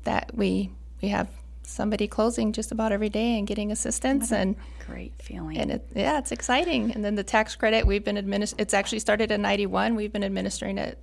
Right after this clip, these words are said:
Speaker 1: Again, I've been doing it since ninety-five, and there's been almost nine thousand people that have gotten into the tax credit program.
Speaker 2: Well, we're gonna touch on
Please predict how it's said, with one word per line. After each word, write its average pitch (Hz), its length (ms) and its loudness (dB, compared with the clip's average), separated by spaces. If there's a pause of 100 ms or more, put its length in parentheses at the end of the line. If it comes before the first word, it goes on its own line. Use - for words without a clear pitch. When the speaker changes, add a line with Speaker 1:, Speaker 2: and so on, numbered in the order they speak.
(220)
Speaker 1:
Again, 190 240 -2
I've 190 140 2
been 190 100 -2
doing - 140 -2
it 190 100 -2
since 202 220 -2
ninety-five, 190 560 0
and 196 180 0 (480)
there's - 200 -4
been 180 340 0 (460)
almost - 280 0
nine 180 220 2
thousand 185 400 2
people - 260 -2
that 185 60 2
have - 100 -2
gotten 214 200 -2
into - 200 -2
the - 60 -4
tax - 340 0
credit - 240 -2
program. 208 460 0 (960)
Speaker 2:
Well, 220 340 8
we're 233 240 4
gonna 349 220 8
touch 277 320 2
on 208 360 4